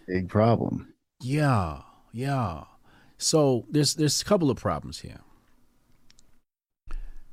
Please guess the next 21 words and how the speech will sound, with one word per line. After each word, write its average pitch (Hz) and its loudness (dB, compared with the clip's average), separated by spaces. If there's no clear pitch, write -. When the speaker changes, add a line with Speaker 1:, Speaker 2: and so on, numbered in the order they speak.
Speaker 2:
If 127 2
it 135 2
begins 151 4
with 170 4
the 135 4
woman, 107 -2
but 120 -4
the 120 2
woman 139 2
is 113 0
not 120 0
complete 110 0
without 120 2
a 87 -2
masculine 104 2
father, 101 -2
you 98 -2
begin 123 4
to 117 0
have 113 0
this 95 -8